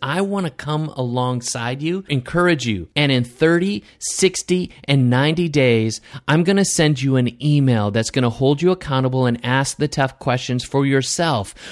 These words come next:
What do you want to do with your life? Here, we're building a community, a community of people who are self-aware, who wanna be their most effective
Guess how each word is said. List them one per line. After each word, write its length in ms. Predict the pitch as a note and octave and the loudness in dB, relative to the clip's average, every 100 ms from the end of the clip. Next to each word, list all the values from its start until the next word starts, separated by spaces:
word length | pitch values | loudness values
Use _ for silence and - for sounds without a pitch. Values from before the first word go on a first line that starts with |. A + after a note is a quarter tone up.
| - | -4
What 560 | C3 C3 D#3+ G3+ A3+ - - F3+ C#3+ | 0 2 2 2 -2 -8 -14 -10 0
do 320 | B2+ D#3+ F#3 | 4 6 6
you 360 | E3+ B2 E3 E3+ | 4 2 4 4
want 480 | C3+ C3+ C#3+ C#3 | 2 -2 -4 -4
to 180 | - D#3+ | 0 2
do 680 | B2+ A2 C3+ D3 B2 G#2 F2+ - _ - | 2 0 4 4 4 2 -4 -12 _ -8
with 300 | G#2 A2 - | -6 -6 -6
your 240 | G2 G#2 | -4 -4
life? 580 | G#2 F2+ F2+ - - - _ _ _ _ _ _ _ _ _ _ _ _ _ | -6 -10 -16 -18 -20 -20 _ _ _ _ _ _ _ _ _ _ _ _ _
Here, 460 | - C3 D#3+ E3+ - | -10 -6 -4 -6 -8
we're 160 | A#2+ A#2+ | -6 -4
building 360 | A#2+ B2 A#2+ | -4 -2 -4
a 60 | A2+ | -6
community, 640 | - A2+ G#2 G2 F2+ E2 | -10 -8 -6 -6 -10 -16
a 60 | - | -20
community 640 | - A2 A2 A#2+ C#3 D3+ | -12 -8 -4 -4 -4 -4
of 140 | D#3 D3+ | -8 -8
people 360 | A#2 G#2 G#2+ | -10 -8 -10
who 160 | G#2 G2+ | -8 -8
are 100 | F#2 | -8
self-aware, 840 | - F2+ G2+ - G#2 F#2 F2 F2+ _ _ _ _ _ _ _ _ | -8 -10 -12 -10 -10 -10 -16 -20 _ _ _ _ _ _ _ _
who 160 | - A#2+ | -6 -4
wanna 420 | G2+ G2+ A#2 B2 | -4 -6 -4 -6
be 240 | G#2+ G#2+ | -6 -6
their 160 | G#2 F#2 | -6 -8
most 560 | F#2 F#2+ G2 - - - _ | -6 -6 -6 -8 -16 -20 _
effective 720 | G2 - - F2+ - F2+ E2+ | -14 -12 -14 -16 -12 -12 -12